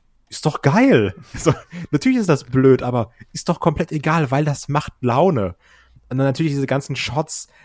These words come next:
wo dann Wardlow die Schläge bekommt und keine Miene verzieht am Anfang. Oder jetzt auch gerade hier in, im Steel Cage Match, wo es einen Shot gibt,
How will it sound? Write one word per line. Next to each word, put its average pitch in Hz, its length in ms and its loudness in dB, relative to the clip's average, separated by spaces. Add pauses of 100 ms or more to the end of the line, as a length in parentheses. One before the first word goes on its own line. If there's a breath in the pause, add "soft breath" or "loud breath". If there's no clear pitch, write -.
(120)
wo 131 160 2
dann 135 300 0
Wardlow 131 340 -4
die 135 100 -10
Schläge 135 320 0
bekommt 123 640 -4
und 120 60 -8
keine 135 240 -2
Miene 127 240 -2
verzieht 120 360 -4
am 110 120 -4
Anfang. 110 640 -4 (300 soft breath)
Oder 117 180 0
jetzt - 120 0
auch 120 100 -4
gerade 117 280 -2
hier 127 200 0
in, 117 240 -6
im 113 220 -6
Steel 120 320 -6
Cage 113 340 -2
Match, 110 300 -4
wo 117 80 -4
es 110 80 -6
einen 117 140 -4
Shot - 300 -6
gibt, - 320 -6